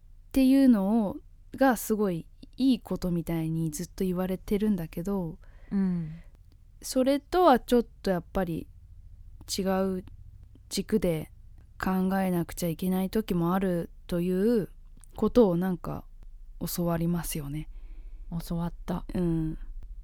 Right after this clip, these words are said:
Speaker 1: なんかその、誰のための何なんだっていうところで
Speaker 2: うん。
Speaker 1: 考えた時に、自分だっ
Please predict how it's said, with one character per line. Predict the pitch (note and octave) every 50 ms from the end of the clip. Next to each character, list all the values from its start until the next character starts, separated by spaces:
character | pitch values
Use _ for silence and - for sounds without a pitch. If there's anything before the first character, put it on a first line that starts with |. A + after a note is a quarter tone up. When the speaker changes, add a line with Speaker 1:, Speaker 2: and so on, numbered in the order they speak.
| - - A3+
Speaker 1:
な | G#3 A#3 B3
ん | A#3
か | G3 F#3+ D#3+
そ | - E3
の、 | E3 D#3+ D#3 -
誰 | - A3 C4+ D4+ E4 D#4+
の | D4 D4 C4+
た | - B3+ B3
め | B3+ C4
の | B3+ C4+ C#4 C4+ A#3 - - - - - - - - -
何 | G3 G3+ G#3+ G#3+
な | F#3 E3+
ん | D#3 D3+
だ | D3 E3
っ | F#3
て | - - - - F3+
い | D#3+ D#3+ D#3+ D#3+ D#3 D#3
う | - - - - - - -
と | - F#3 E3
こ | - E3+
ろ | D#3+ D#3 D#3
で | D3+ E3+ F3 E3+ D#3+ D#3 - - - - -
Speaker 2:
う | - F3
ん。 | F3 E3+ E3+ D#3+ D#3 D3+ D3+ E3 - - - - - -
Speaker 1:
考 | - - F#3+ F3+ F3+ F#3
え | F3+ E3+
た | D#3 E3 D#3+
時 | - D#3+ D3 - E3
に、 | F3 F#3+ G3 F#3 D#3+ D3+ - - - - - - - - - - - - - - - -
自 | - A3 G3+
分 | A3 B3 C4 C4 C4 C4 C4+ - - - - - - - -
だ | - A#3+
っ | A#3+